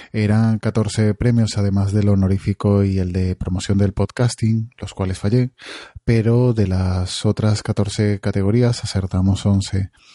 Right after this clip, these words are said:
Y digo acertamos porque la mayor parte del mérito de estos aciertos, por no decir toda, es de Alberto, podcaster de El amor será yo arquitectura. Para resumirte la gala de los premios, primero se entregó el premio de,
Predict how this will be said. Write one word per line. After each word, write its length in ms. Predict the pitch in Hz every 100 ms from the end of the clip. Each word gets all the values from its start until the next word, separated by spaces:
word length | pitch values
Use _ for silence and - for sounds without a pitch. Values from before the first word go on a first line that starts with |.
| - -
Y 100 | 107
digo 260 | 101 101
acertamos 760 | 107 101 101 - 120 127 131 -
porque 320 | - - -
la 80 | 90
mayor 460 | 95 98 98 98
parte 320 | - 98 - 98
del 180 | 95
mérito 380 | 95 98 101 98
de 100 | 95
estos 380 | 98 - 95 -
aciertos, 720 | 104 127 117 120 120 120 - -
por 160 | - -
no 140 | 92
decir 260 | 92 - 98
toda, 360 | - 117 127 127 - - -
es 180 | - 92
de 40 | 95
Alberto, 460 | 92 90 - 92
podcaster 640 | - - - 101 - 98 95
de 240 | 101 95
El 140 | 92
amor 240 | 90 92 92
será 240 | - 92
yo 140 | 92 92
arquitectura. 720 | 87 - 98 - 98 92 95 _ _ _ _ _ _ _ _ _ _ _ _ _ _ _ _ _
Para 200 | 107 101
resumirte 640 | 92 - 101 98 110 107
la 160 | 104 101
gala 240 | 101 104
de 100 | 107
los 180 | 101 -
premios, 500 | 131 139 131 139 -
primero 380 | - 101 98 98
se 120 | 110
entregó 680 | 101 98 98 98 104 107
el 140 | 107 98
premio 480 | - 101 101 107 104
de, 540 | 104 98 92 92 90